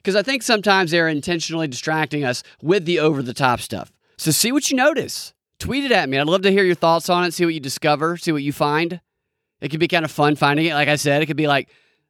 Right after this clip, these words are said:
a puzzle. You know, it could be fun. We could all do it ourselves when we watch the news, and then we could report back to each other via Twitter or whatever. You know, like an army of actual fact checkers, you know.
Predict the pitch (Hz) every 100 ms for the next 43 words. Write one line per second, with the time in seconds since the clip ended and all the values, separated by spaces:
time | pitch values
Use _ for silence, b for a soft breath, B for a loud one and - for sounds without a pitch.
0 | - 135 160 147 151 185 - _ _ _
1 | _ _ 147 165 190 190 190 226 165 143
2 | 143 175 160 180 180 - 170 151 147 151
3 | 160 143 143 180 143 113 139 - - -
4 | 131 139 143 123 123 165 190 165 156 151
5 | 156 156 139 131 123 - 151 139 135 143
6 | 131 117 117 - _ _ - 165 160 131
7 | b b b - 196 262 247 185 185 202
8 | - 170 135 135 104 - 123 90 78 78
9 | 98 98 101